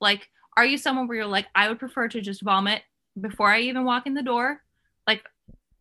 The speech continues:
I have vomited outside on the sidewalk. It's not great, but it's fine. But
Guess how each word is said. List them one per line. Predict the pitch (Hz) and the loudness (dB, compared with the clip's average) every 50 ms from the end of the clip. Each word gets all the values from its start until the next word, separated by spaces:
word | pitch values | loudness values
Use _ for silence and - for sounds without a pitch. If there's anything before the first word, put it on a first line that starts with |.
| - _ _ - _ - _ - | -20 _ _ -20 _ -16 _ 0
I | 190 196 196 | 4 4 6
have | 226 247 247 233 | 6 4 4 4
vomited | 254 240 254 254 247 247 247 - | 4 4 4 2 2 0 2 2
outside | 233 240 240 - 262 247 240 | 0 0 0 -2 -2 -2 -2
on | 240 233 | -2 -4
the | 233 | -2
sidewalk. | - 233 208 214 226 226 247 254 - | -2 -2 -2 0 0 -2 -4 -4 -6
It's | 226 226 - | -8 -6 -4
not | 262 262 - - | -4 -4 -6 -4
great, | _ 311 392 392 - | _ -4 -4 -4 -4
but | - 262 | -8 -14
it's | 240 - | -14 -10
fine. | - - 208 214 240 285 330 - _ _ _ _ _ _ | -4 -2 0 0 0 -2 -4 -10 _ _ _ _ _ _
But | - 320 349 294 | 6 6 6 6